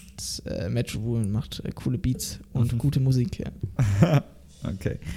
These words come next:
Speaker 2: Ja, ähm, zu meinem Lieblingsalbum, der Moritz hat grad schon gesagt, ich musste es googeln, leider.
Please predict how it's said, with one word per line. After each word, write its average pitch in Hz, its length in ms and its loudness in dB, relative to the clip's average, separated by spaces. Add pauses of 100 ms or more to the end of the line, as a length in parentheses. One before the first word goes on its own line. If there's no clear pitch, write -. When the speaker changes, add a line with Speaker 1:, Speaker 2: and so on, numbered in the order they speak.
(380)
Speaker 2:
Ja, 113 720 6
ähm, 113 400 2
zu - 200 4
meinem 131 360 6
Lieblingsalbum, 117 920 6
der 113 120 8
Moritz 127 220 6
hat 127 120 6
grad 131 200 6
schon 135 120 8
gesagt, 127 380 4
ich 117 120 4
musste 131 220 6
es 123 140 2
googeln, 147 300 4
leider. 123 320 4